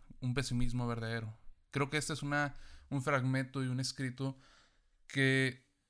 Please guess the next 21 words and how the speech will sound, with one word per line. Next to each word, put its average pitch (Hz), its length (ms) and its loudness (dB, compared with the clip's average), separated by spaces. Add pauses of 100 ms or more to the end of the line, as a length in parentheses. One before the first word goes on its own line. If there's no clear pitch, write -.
(120)
es 151 220 0
válido 156 380 4
en 123 60 2
la 120 40 0
actualidad 120 680 -2
y 135 140 -6
que 127 380 -2 (640)
realmente, 147 600 -2
no 127 240 0
sé, 139 240 -2
despierta 143 580 0
ciertas 139 380 -4
cosas 143 260 -2
en 120 140 0
mí. 131 260 -4 (500)
Y 123 120 -2
por 123 160 0
eso 135 100 -2
mismo 147 320 0
quiero 139 220 0
leerlo 123 500 0